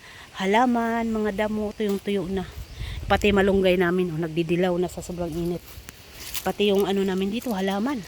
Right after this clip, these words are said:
Oh. Yan, oh. Yung permuda, tuyong-tuyo na. Dito area, guys,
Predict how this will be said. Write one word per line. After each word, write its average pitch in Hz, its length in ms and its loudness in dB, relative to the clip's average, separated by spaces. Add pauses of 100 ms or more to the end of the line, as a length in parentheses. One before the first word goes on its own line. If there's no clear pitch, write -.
(680)
Oh. 254 120 -2 (1500)
Yan, 233 300 -2
oh. - 20 -18 (320)
Yung 208 140 0
permuda, 233 480 4
tuyong-tuyo 226 500 -2
na. 277 140 -4 (760)
Dito 370 240 4
area, 415 320 6
guys, 294 240 4